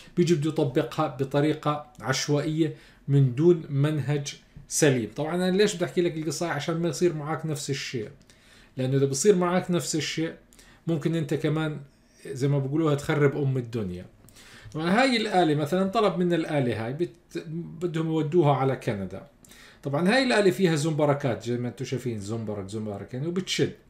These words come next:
طبعا الصدفة إنه في كل شفاط، في شفاطات، هاي كل شفاط عليه ثلاث زنبركات من هون عشان يعملوا نوع من، عشان يمتصوا، آه، الصدمة تاعت ال-، الشيت ميتال، يعني لما بكون الوزن ثقيل،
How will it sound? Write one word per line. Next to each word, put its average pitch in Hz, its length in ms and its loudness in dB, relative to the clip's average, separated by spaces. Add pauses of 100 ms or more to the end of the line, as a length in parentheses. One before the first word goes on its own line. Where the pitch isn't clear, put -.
(420)
طبعا 151 360 0
الصدفة 165 680 2
إنه 170 140 0
في 240 220 -2
كل 180 720 2
شفاط، 139 720 2
في - 200 -6
شفاطات، 135 680 -2
هاي 104 200 -12
كل 190 140 -2
شفاط 175 380 -2
عليه 143 180 0
ثلاث 143 260 0
زنبركات 123 720 -4 (460)
من 135 200 4
هون 131 220 2
عشان 135 340 0
يعملوا 131 460 2 (400)
نوع 139 260 2
من، 135 140 -2
عشان 147 320 0
يمتصوا، 143 720 4 (1080)
آه، 127 400 -4
الصدمة 143 540 6
تاعت 127 420 -2
ال-، 110 680 -2 (360)
الشيت 151 400 -2
ميتال، 123 300 -2
يعني 101 180 -6
لما 113 160 -6
بكون 139 340 -2
الوزن 123 420 2
ثقيل، 135 340 2